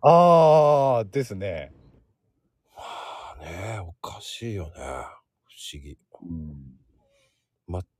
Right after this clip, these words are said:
Speaker 2: く不思議発見だよね。
Speaker 1: うん。あのランキングもね、今一つわかんないからな。
Speaker 2: 全くわかんない。
Speaker 1: でも、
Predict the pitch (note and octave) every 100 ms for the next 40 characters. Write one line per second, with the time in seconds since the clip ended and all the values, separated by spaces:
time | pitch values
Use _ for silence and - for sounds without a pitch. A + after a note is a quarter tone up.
0 | A#2+ A2 G2+ - F#2+ F2 - E2+ - D2+
1 | C#2+ C2+ - - - - - - _ A2
2 | G#2+ G2+ - A2 D#3+ C3+ C#3+ F#3+ - F#3+
3 | F#3 E3+ F3 F3+ C#3+ D#3+ D#3 - - G2+
4 | G2+ D3+ D3 F#2 D#2+ D2 C2+ C#2+ F#2 G#2+
5 | A2+ A#2 A2 _ _ F#2+ G#2 - - _
6 | _ _ _ _ _ _ _ _ _ _
7 | _ A2+ A#2+ G2 D#2+ D2+ - _ _ _
8 | _ - - - - - C#3